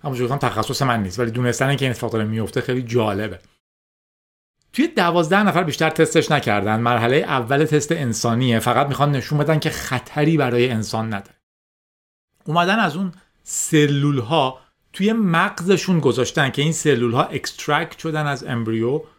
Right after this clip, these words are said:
که حالا اصطلاح درستش هر چی هست، یه مرحله‌ای از اون درست شدن انسان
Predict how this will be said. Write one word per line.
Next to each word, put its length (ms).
که 100
حالا 360
اصطلاح 320
درستش 380
هر 120
چی 180
هست، 280
یه 60
مرحله‌ای 640
از 200
اون 120
درست 260
شدن 240
انسان 500